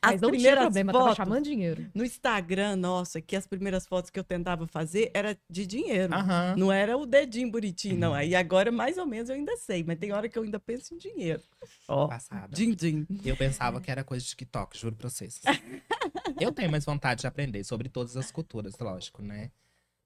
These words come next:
Speaker 3: Mas, ai, tem coisas que eu passo, gente, assim.
Speaker 2: É, e tem, não dá pra tudo.
Speaker 1: Não dá,
Speaker 2: Não dá
Speaker 1: não
Speaker 3: Não
Speaker 1: tem
Speaker 3: dá,
Speaker 1: como.
Speaker 3: é. Eu acho que eu sou muito latina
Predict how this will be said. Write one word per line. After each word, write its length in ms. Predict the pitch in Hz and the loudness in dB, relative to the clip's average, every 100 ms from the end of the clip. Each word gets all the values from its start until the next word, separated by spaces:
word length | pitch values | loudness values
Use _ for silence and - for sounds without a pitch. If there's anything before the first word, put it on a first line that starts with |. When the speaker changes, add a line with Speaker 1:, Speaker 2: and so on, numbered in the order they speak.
| - | -12
Speaker 3:
Mas, 1120 | 107 107 104 104 104 101 98 98 - - - - _ _ - _ _ _ - | -8 -6 -6 -8 -8 -6 -8 -8 -10 -16 -20 -20 _ _ -20 _ _ _ -12
ai, 400 | 110 127 117 113 _ - _ _ _ _ _ _ _ _ _ - - | -8 -8 -10 -14 _ -20 _ _ _ _ _ _ _ _ _ -20 -10
tem 180 | 127 120 | -6 -4
coisas 300 | - 104 120 | -4 -8 -10
que 100 | - | -10
eu 60 | 123 | -12
passo, 460 | - 98 98 - 104 | -10 -14 -14 -16 -14
gente, 440 | - 107 104 - | -12 -12 -14 -16
assim. 220 | - - - _ - | -18 -20 -20 _ -2
Speaker 2:
É, 180 | 262 233 | 0 2
e 40 | |
tem, 160 | 277 262 | 0 0
não 160 | 285 262 | 2 2
dá 120 | 247 | 0
pra 180 | 208 208 | 0 -2
tudo. 280 | 156 120 - | -4 -8 -8
Speaker 1:
Não 160 | 403 285 | -10 -6
dá, 80 | 196 | -4
Speaker 2:
Não 80 | |
dá 200 | 196 165 | -2 0
Speaker 1:
não 100 | 156 | 0
Speaker 3:
Não 60 | 208 | 0
Speaker 1:
tem 80 | 185 | 0
Speaker 3:
dá, 340 | 175 160 156 | 0 0 -2
Speaker 1:
como. 140 | 240 139 | -6 -6
Speaker 3:
é. 320 | 151 139 143 - - - | -4 -4 -6 -10 -14 -2
Eu 120 | 190 | 0
acho 120 | 190 | 2
que 40 | 190 | 0
eu 40 | |
sou 140 | 202 | 0
muito 220 | 180 180 185 | -2 0 -2
latina 840 | 185 - - 156 160 156 104 | -2 -6 -6 -4 -4 -6 -10